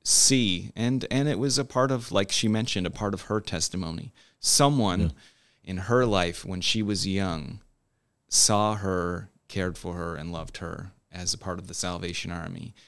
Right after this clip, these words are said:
Speaker 1: And God used that, um, moment, that time in her life,
Speaker 2: Mm-hmm.
Speaker 1: and she is now that person
Speaker 2: Yeah.
Speaker 1: to lots of young boys and girls at the
Speaker 2: Yeah.
Speaker 1: Salvation Army program, uh, um,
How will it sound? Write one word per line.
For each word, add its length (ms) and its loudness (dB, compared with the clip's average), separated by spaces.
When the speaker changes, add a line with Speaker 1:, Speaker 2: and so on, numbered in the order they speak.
Speaker 1:
And 600 -2
God 360 6
used 520 2
that, 540 2
um, 580 -2
moment, 680 -6
that 260 -4
time 320 -2
in 80 -2
her 180 0
life, 420 -6
Speaker 2:
Mm-hmm. 80 -14
Speaker 1:
and 100 -4
she 140 4
is 140 2
now 260 4
that 280 2
person 580 -4
Speaker 2:
Yeah. 180 4
Speaker 1:
to 200 6
lots 680 4
of 480 6
young 480 6
boys 260 6
and 120 4
girls 380 2
at 80 -2
the 80 6
Speaker 2:
Yeah. 60 10
Speaker 1:
Salvation 540 2
Army 260 -4
program, 360 -8
uh, 160 4
um, 400 4